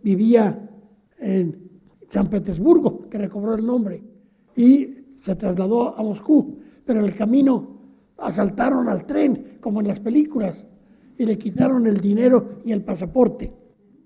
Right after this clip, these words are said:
Entonces hubo que mandarle otra vez dinero y tuvo que sacar pasaporte y vino. Fue muy interesante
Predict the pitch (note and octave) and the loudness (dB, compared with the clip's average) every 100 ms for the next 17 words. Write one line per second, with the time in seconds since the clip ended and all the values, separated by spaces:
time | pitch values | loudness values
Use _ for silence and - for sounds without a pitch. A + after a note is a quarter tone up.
0 | _ _ _ - G3+ B3 A3+ D#4 C4 A#3+ | _ _ _ -10 -6 -2 -2 2 2 2
1 | G#3 G3 G#3 B3+ A#3+ A#3 G#3 A#3 G#3+ G3+ | -2 -8 -6 -4 -4 -4 -2 -2 0 0
2 | A#3 B3 G#3+ - - - G#3+ - A3+ - | 2 2 2 -4 -20 -10 -6 -2 -2 -4
3 | F#3+ - G3+ F3+ F3+ F3 C4 A#3+ - - | -8 -8 -10 -10 -10 -6 -4 -4 -8 -14
4 | - G#3 A#3+ A#3 - - - _ _ _ | -2 2 4 4 2 -8 -20 _ _ _
5 | _ _ _ - A#3 A3 A3+ G3+ F3+ F3 | _ _ _ -4 0 4 4 4 0 -4
6 | B3 A3+ - | -4 -6 -6